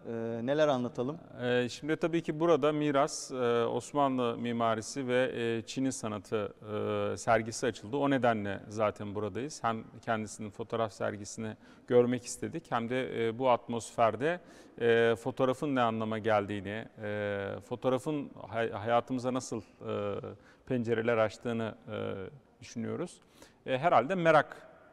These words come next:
Speaker 2: fotoğraf dediğimizde hepimizi birleştiren şey merak. E, İzzet Keribar da herhalde meraklı birisi olmalı diye, e, düşünüyoruz.
Speaker 1: Evet.
Speaker 2: E, ve bu merakın peşinden birçok fotoğrafçı olduğu gibi, değil mi? Sizde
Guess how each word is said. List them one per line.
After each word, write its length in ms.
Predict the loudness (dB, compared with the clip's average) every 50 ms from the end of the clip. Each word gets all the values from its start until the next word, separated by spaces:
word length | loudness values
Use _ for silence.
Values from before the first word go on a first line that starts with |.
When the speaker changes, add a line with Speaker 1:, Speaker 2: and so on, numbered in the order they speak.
| -14 -12
Speaker 2:
fotoğraf 460 | -10 -4 0 2 4 4 2 2 -4
dediğimizde 480 | -8 -6 -4 -4 -4 -4 -4 -2 -4
hepimizi 400 | -4 -4 -4 -4 -4 -4 -4 -4
birleştiren 480 | -2 -2 0 -2 -2 -4 -6 -6 -6 -6
şey 200 | -6 -6 -4 -2
merak. 440 | 2 4 6 6 6 4 0 -8 -20 -20 -20 -20 -20 -20 -20 -20 -20 -20 -20 -12 -6
E, 240 | -2 -2 0 0 -2
İzzet 300 | -2 -2 -2 -4 -4 -2
Keribar 420 | 0 0 2 6 6 6 6 6
da 100 | 2 0
herhalde 340 | 2 4 4 4 4 2 0
meraklı 440 | 4 6 8 8 6 6 2 0 2
birisi 280 | 2 0 0 0 0
olmalı 400 | 0 0 0 -2 -2 -2 -4 -2
diye, 220 | -2 -2 -2 -4 -4 -10 _ _ -12 -8
e, 300 | -4 -4 -2 -2 -4 -4 -6
düşünüyoruz. 720 | -8 -8 -8 -8 -6 -4 -4 -2 -2 -4 -4 -6 -10 -14 -18 -20 -20 -20 _ _
Speaker 1:
Evet. 180 | -2 -2 0 4
Speaker 2:
E, 40 |
ve 160 | 4 4 4 4
bu 80 | 0 0
merakın 480 | 4 6 6 8 8 8 6 4 0 -6 -8 -8
peşinden 460 | -8 -8 -8 -8 -6 -6 -4 -6 -6
birçok 220 | -6 -6 -8 -8
fotoğrafçı 560 | -6 -10 -6 -2 0 0 0 0 -2 -6 -6
olduğu 220 | -6 -4 -4 -6 -6
gibi, 300 | -6 -6 -8 -8 -10 -10 -4 0
değil 160 | 0 0 2
mi? 160 | 0 -2 -4
Sizde 440 | -6 -8 -8 -4 0 0 0 0 0